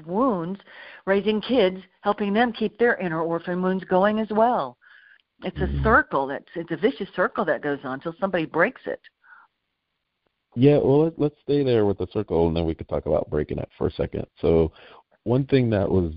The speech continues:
Speaker 2: really difficult for me in, in college, in undergrad, was, uh, a, a professor, and they were talking about you really shouldn't get married until you're twenty-eight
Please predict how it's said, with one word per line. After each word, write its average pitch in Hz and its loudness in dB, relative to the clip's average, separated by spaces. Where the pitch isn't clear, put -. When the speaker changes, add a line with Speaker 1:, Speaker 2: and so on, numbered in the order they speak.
Speaker 2:
really 101 4
difficult 98 -2
for 87 -2
me 85 2
in, 82 0
in 78 -2
college, 92 2
in 87 -2
undergrad, 80 0
was, 82 2
uh, 60 -8
a, 82 -4
a 85 0
professor, 87 0
and 82 0
they 87 4
were 87 0
talking 85 -2
about 80 2
you 82 -4
really 139 2
shouldn't 104 -2
get 92 0
married 87 2
until 80 -2
you're 78 0
twenty-eight 78 -2